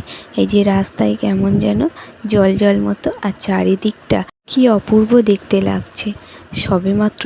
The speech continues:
বৃষ্টিটা তো থেমেছে, তাই গাছের পাতা থেকে এখনো জলও শুকনো হয়নি, তাই চারিদিকটা ভীষণ সুন্দর দেখতে লাগছে। আর ছেলেকে নিয়ে এখন বাড়ি ফিরছি, আর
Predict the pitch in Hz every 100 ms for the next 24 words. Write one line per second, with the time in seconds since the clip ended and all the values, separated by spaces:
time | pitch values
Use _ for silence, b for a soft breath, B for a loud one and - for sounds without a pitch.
0 | 220 214 - 233 - 233 247 - 240 240
1 | 285 - 220 - B B - 196 185 185
2 | 185 - 240 233 247 285 269 - 202 -
3 | 190 - 226 254 220 190 185 190 - 190
4 | 196 190 185 185 190 - B B B -
5 | 190 185 190 175 196 254 - - 202 185
6 | 220 - 349 339 - 202 190 190 190 -
7 | 185 185 180 - - _ - - B B
8 | B - 208 - 202 190 202 - 254 277
9 | 285 220 330 196 - 233 233 196 190 -
10 | 190 - - 196 B B B - 190